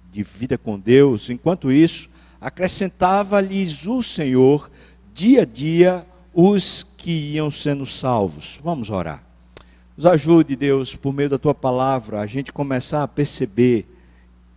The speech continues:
através da luz da Tua palavra, a gente ir percebendo o que é que o Senhor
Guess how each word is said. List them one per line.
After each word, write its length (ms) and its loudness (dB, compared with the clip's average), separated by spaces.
através 300 -2
da 80 -2
luz 340 2
da 120 0
Tua 180 -4
palavra, 560 -4
a 60 -18
gente 220 -8
ir 80 -2
percebendo 840 -4
o 60 -8
que 100 -14
é 60 -8
que 100 -14
o 40 -4
Senhor 500 2